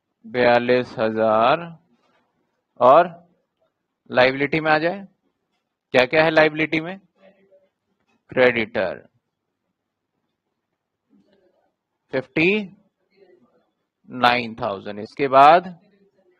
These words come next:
debenture nine percent, एक लाख रुपए,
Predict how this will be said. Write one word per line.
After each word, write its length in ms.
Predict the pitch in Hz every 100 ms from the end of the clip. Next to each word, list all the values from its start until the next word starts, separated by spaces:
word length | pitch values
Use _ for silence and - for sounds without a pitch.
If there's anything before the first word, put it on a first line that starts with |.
| _ _ _ _ _ -
debenture 720 | 120 120 127 135 - 156 156
nine 460 | 147 123 131 143 147 -
percent, 680 | 120 110 - 131 113 80 _ _ _ _ _ _ _ _ _ _ _ _ _ _ _ _ _ _ _ _ 127
एक 380 | 139 143 131
लाख 500 | 131 113 110 117 117
रुपए, 340 | - - 85